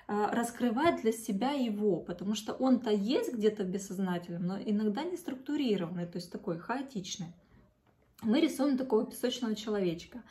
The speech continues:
и начинаем задавать своему бессознательному вопрос: "Какое должно быть лицо, а, у этого мужчины, чтобы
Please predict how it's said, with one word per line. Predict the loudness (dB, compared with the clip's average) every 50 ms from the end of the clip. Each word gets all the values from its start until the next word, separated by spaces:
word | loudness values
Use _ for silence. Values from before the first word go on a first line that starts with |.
| -20 -18 -16 -16 -14 -14 -16 -2 4
и | 6
начинаем | 6 6 6 6 6 8 8 8 8
задавать | 6 4 4 4 4 6 6 4 2 0
своему | -6 -10 -12 -6 -4 0 2 4 4 4
бессознательному | 4 2 0 0 0 2 2 4 4 4 4 4 4 2
вопрос: | 2 0 -2 0 0 0 0 0 -2 -8 -16 -20 _ _ _ _ _ _ -20 -20 -20 _ -20 -20 -20 -20 _ _
"Какое | 0 0 0 0 -4 -4 0 4 4 4 4 4 2
должно | 4 4 4 4 4 4 4 4 6 6 4
быть | 4 4 2 0 0 0
лицо, | 0 0 0 -2 -6 -2 0 2 2 2 0 -4 -8 -18 _ _ _ _ _ _ _ _ _
а, | -6 -4 -2 -2 0
у | 2 4 6
этого | 6 6 4 0 -2 0
мужчины, | 0 0 0 0 0 2 4 4 4 4
чтобы | 0 -4 -2 -2 0 0 0 -2